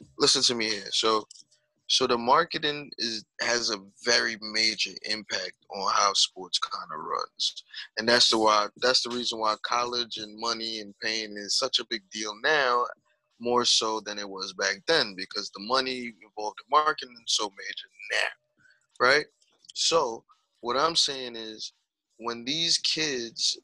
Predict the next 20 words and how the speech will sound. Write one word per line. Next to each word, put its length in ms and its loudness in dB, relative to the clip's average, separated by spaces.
they 160 -2
go 340 -2
out 240 -2
there 300 2
and 400 -2
they 100 6
decide 480 4
to 140 0
go 160 0
to 160 2
H 420 0
B 120 -4
C 360 2
U 420 -6
instead 360 0
of 100 -6
going 300 -10
to 140 -2
play 340 -4
for 160 -16